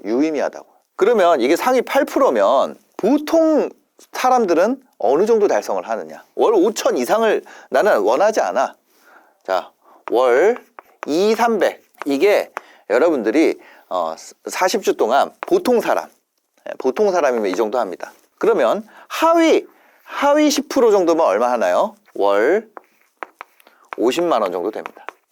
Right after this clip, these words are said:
이게 하위 십오 프로. 그러면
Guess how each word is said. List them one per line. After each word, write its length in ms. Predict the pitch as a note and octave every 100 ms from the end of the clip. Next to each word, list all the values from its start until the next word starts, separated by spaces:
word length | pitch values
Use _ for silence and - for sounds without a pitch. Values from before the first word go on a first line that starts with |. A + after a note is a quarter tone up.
| - - - _ - _ - _ - -
이게 140 | G2+
하위 460 | C3+ - F3+ F#3+ G#3
십오 260 | - A3+ A3+
프로. 260 | - B2 - _ -
그러면 560 | - G#3 A3 C3+ C#3+ E2